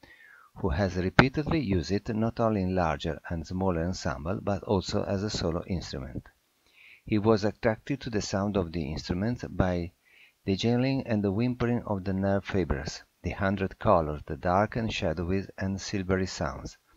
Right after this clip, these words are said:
the sound of, of weeping and hollow cries as the nocturnal animals, and the song of history. But, quite apart from his function as a gate through which we can approach the root of music,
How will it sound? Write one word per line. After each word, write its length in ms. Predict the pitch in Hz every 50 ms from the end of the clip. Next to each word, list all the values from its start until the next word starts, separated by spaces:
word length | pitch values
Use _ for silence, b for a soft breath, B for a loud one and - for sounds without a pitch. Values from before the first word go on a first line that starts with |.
| B B B B B B B _
the 100 | - 90
sound 400 | - - 104 92 90 90 90 90
of, 160 | 85 76 -
of 380 | - - 85 78 78 78 64 57
weeping 560 | 76 87 98 101 - - 120 127 139 143 - b b b b b b b b
and 180 | - 101 101 95
hollow 400 | - - 117 117 110 104 98 95
cries 520 | - - 95 90 85 82 80 82 92 92 98
as 340 | - - - - 98 95 98
the 80 | 101
nocturnal 500 | 95 98 98 87 - - 95 87 82 - - -
animals, 480 | 95 90 85 82 80 76 71 71 - - -
and 160 | - 95 95 101
the 80 | 117
song 480 | - - - 71 69 76 82 92 95 90 - _ _ _ _ _ _ -
of 180 | - 95 90 - -
history. 480 | - - - - - - 71 - - - - - _ _ _ _ _ _ b b b b b b b b b -
But, 340 | - 123 113 98 - - - - _ _ - - - - -
quite 300 | - 98 95 92 - -
apart 420 | 87 - - 101 101 98 - 95 -
from 220 | - 95 85 85
his 220 | 87 85 85 -
function 500 | - 110 107 107 107 98 - - 95 80 - -
as 160 | 87 85 -
a 80 | 87
gate 360 | 80 90 110 123 127 120 - - 78 73 65 -
through 180 | - - 80 73
which 300 | 71 85 90 87 - - - -
we 200 | - 82 80 80
can 260 | - - 90 85 85
approach 420 | 82 80 - - 107 110 104 - -
the 200 | 85 69 73 67
root 320 | 69 82 90 87 - -
of 100 | 73 71
music, 520 | 82 90 98 110 120 117 139 147 - -